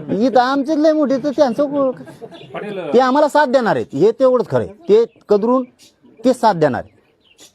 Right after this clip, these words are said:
Speaker 1: ते कदारले, त्यांनाही वाटतं हे तीन तीन पक्षाचा राडा केला आणि यांनी आम्हाला तिकीट मिळत नाहीत आणि का बदल करू नये, मी ह्या मतावर येतो. आता आपण का बदल करू नये? जर यांचे विचार पटत नसून हे एकत्र आले,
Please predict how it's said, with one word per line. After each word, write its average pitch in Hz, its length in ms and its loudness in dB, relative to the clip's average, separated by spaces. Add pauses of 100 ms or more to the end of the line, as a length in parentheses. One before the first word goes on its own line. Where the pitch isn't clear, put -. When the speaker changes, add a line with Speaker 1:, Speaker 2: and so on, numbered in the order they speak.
Speaker 1:
ते 196 120 2
कदारले, 208 400 2
त्यांनाही 190 380 0
वाटतं 196 240 0
हे 185 80 0
तीन 190 220 -2
तीन 185 160 0
पक्षाचा 175 360 -2
राडा 180 200 2
केला 180 200 0
आणि 175 140 0
यांनी 170 280 0 (320)
आम्हाला 156 300 0
तिकीट 170 280 -4
मिळत 170 280 2
नाहीत 170 200 -2 (520)
आणि 202 340 0 (240)
का 190 160 2
बदल 165 260 0
करू 131 220 0
नये, 92 120 -6 (360)
मी 151 100 0
ह्या 156 140 2
मतावर 131 280 -2
येतो. 98 140 -4
आता - 160 -6 (240)
आपण 151 200 -4
का 175 140 2
बदल 175 240 0
करू 160 200 -2
नये? 160 160 -4 (1080)
जर 160 260 2
यांचे 170 360 0
विचार 175 320 0
पटत 185 300 -4
नसून 185 300 0
हे 170 160 4
एकत्र 175 240 0
आले, 131 240 0